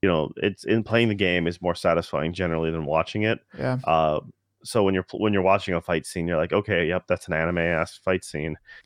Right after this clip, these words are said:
Speaker 1: Uh, so, you know, two B, sl-, you know, slices through a bunch of the, uh, you know, the enemies in a very, you know, anime fashion, and it's like, an explosion's behind her. I'm like, "Okay,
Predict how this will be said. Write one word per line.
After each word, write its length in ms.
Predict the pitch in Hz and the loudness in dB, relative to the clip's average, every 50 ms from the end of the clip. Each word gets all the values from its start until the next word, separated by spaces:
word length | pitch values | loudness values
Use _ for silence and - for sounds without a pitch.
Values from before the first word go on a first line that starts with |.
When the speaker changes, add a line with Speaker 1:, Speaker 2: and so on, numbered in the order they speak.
| _ - | _ -6
Speaker 1:
Uh, 340 | 78 85 90 87 80 82 85 | -2 0 2 2 2 2 2
so, 400 | 87 - - - 98 90 85 - - | 0 -2 0 2 2 4 2 2 0
you 120 | 95 104 | -2 -2
know, 180 | 90 82 80 - - - - - - - - _ _ - | -2 -2 -4 -8 -10 -14 -16 -16 -16 -20 -20 _ _ -6
two 200 | - 139 123 104 | -2 0 2 4
B, 360 | 110 107 104 104 104 104 98 _ - - - _ | 4 4 4 4 4 2 0 _ -12 -20 -20 _
sl-, 260 | - - - 117 - | -12 -6 -4 -2 0
you 80 | 101 101 | 2 2
know, 80 | 87 | 0
slices 480 | 85 - - 95 98 95 - 101 95 - | 0 0 0 0 0 0 -2 -8 -10 -8
through 240 | - 101 101 98 95 | -8 -4 -2 -2 0
a 40 | 90 | 0
bunch 240 | 92 95 95 - | -2 -2 -4 -6
of 60 | - 85 | -8 -6
the, 300 | 90 87 85 87 87 69 | -4 -2 -2 0 0 0
uh, 400 | 53 87 92 90 85 85 82 80 92 - _ _ _ _ _ _ _ - | 0 0 2 2 0 0 -2 -4 -8 -14 _ _ _ _ _ _ _ -6
you 80 | 101 | -4
know, 60 | 98 | -2
the 120 | 92 95 82 | 0 2 2
enemies 460 | 82 90 87 87 90 92 92 87 90 | 2 2 0 0 0 0 0 -2 -2
in 260 | 76 90 92 87 87 | -2 -2 -2 -2 -2
a 120 | - 71 95 | -4 -4 -2
very, 400 | 98 90 87 87 85 82 80 - _ _ _ - | 0 0 0 0 0 -2 -4 -8 _ _ _ -10
you 120 | - 98 | -6 -4
know, 100 | 87 76 - | -4 -2 -2
anime 420 | - 92 90 87 87 87 87 87 90 | 0 0 0 0 0 0 0 -2 -2
fashion, 560 | - - 87 82 82 82 - - 107 95 90 | -2 0 0 0 0 -2 -4 -4 -4 -2 -2
and 60 | 90 | -2
it's 100 | 90 - | -2 -2
like, 160 | - 85 85 - | -2 -2 0 -2
an 60 | 95 | -2
explosion's 540 | 98 - - 107 107 95 92 - - 101 101 | -4 -4 -2 0 2 2 2 0 -4 -8 -8
behind 340 | - 107 101 90 90 90 | -6 -4 -2 0 0 0
her. 60 | 98 95 | 0 0
I'm 60 | 92 | 0
like, 100 | 95 95 | 0 0
"Okay, 360 | 120 147 139 131 117 110 110 | 0 0 0 0 0 0 -2